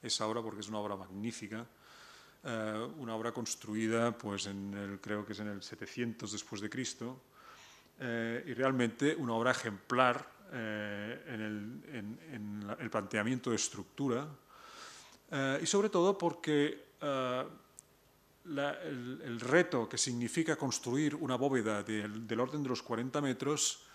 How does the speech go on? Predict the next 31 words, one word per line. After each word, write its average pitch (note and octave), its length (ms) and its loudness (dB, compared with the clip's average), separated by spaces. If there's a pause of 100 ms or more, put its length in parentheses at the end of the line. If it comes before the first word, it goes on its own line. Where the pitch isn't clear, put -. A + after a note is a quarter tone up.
(220)
es E3 160 4
gracias D3+ 760 6
a C#3+ 420 2
introducir C#3 1040 4
de B2 180 -4
una B2+ 160 4
manera C3+ 240 8
intencionada B2 680 8
o A#2 80 8
no, E3 240 0
supongo, A2+ 420 -4
se A#2 100 -8
supone A#2 440 -2
que A2 120 -2
sí, D#3 320 -4
porque G#2+ 240 -8
si - 140 -6
ha A2 60 0
aguantado G#2+ 880 0 (240)
todo A2+ 220 0
este G#2+ 300 -6
tiempo, A#2 420 -2
pues G#2+ 180 -6
es A2+ 120 -4
porque A2 480 -4 (400)
la B2 80 -2
estructura A#2 420 0
ya B2+ 80 4
estaba B2+ 260 0
concebida A#2 440 -2
así, B2+ 280 -2